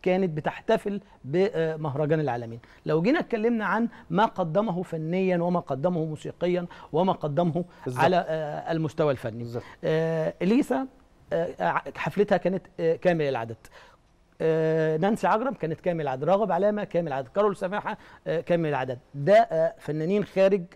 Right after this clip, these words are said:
Speaker 1: آه، خارج مصر.
Speaker 2: مم.
Speaker 1: فما بالك بقى بالفنانين المصريين؟ آه، مدحت صالح وعلي الحجار وتامر حسني في حفل الافتتاح اللي تقريبًا كان، يعني، آه،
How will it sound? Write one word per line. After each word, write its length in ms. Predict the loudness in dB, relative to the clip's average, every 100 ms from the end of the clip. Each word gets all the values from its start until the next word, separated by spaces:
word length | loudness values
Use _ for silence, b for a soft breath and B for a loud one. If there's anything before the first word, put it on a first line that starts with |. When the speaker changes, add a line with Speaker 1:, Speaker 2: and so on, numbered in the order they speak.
| b b _
Speaker 1:
آه، 380 | -4 -2 -6 -10 -4
خارج 300 | 0 2 0
مصر. 360 | -6 -8 -20 -20 b b
Speaker 2:
مم. 120 | -8
Speaker 1:
فما 260 | -2 0 2
بالك 240 | 2 2
بقى 220 | 0 -4 -2
بالفنانين 580 | -6 -6 -4 -4 -4 -4
المصريين؟ 540 | -6 -6 -8 -10 -8 -12 B B -2
آه، 120 | 0
مدحت 280 | 0 0 -2
صالح 260 | 0 0 2
وعلي 140 | 0
الحجار 440 | 0 -6 -4 -2
وتامر 300 | -2 -2 -4 -4
حسني 280 | -10 -14
في 120 | -14 -4
حفل 220 | -4 -2
الافتتاح 480 | -8 -6 -2 -2 -2 B B -4
اللي 220 | -2 -2
تقريبًا 720 | -4 -2 0 2 2 0 -4 -8
كان، 280 | -2 0 0 -8 B -12 -12 -6
يعني، 360 | -4 -2 -2 -6 -8
آه، 240 | -8 -8